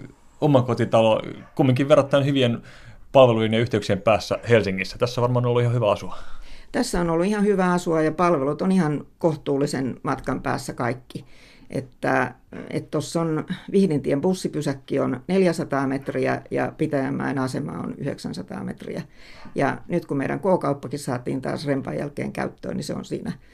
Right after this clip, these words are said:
Speaker 2: siinä vajaa kilometrin päässä. Että ihan, ihan hyvin kaikki. Kirjasto on vielä puolta lähempänä ja nuorisotalo, missä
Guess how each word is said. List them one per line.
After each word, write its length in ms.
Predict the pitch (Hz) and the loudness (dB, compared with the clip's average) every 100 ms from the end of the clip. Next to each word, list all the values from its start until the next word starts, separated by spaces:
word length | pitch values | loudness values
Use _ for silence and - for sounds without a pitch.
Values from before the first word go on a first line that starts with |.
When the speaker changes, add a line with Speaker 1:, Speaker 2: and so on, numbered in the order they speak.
| - - - | -20 -20 -20
Speaker 2:
siinä 300 | - 135 127 | -8 -6 -4
vajaa 260 | - - - | -4 -4 -6
kilometrin 540 | - - - - - | -6 -8 -8 -8 -10
päässä. 340 | 180 - 180 190 | -10 -12 -12 -14
Että 220 | - - | -10 -6
ihan, 220 | 165 139 - - | -6 -6 -10 -10
ihan 240 | - 160 139 | -4 -4 -2
hyvin 240 | 143 143 | -4 -6
kaikki. 340 | 135 - - 127 | -6 -8 -8 0
Kirjasto 580 | 202 202 175 175 156 | 4 4 4 0 -2
on 160 | 147 143 - | -4 -4 -4
vielä 180 | 170 147 | 0 0
puolta 440 | 139 - 143 139 135 | -2 -2 -2 0 -2
lähempänä 520 | 147 - - - - | -4 -6 -6 -8 -8
ja 140 | 131 147 - - - - | -8 -10 -16 -20 -20 -10
nuorisotalo, 520 | 139 139 135 127 170 | -4 -2 -2 -6 -8
missä 320 | - 147 - | -8 -8 -8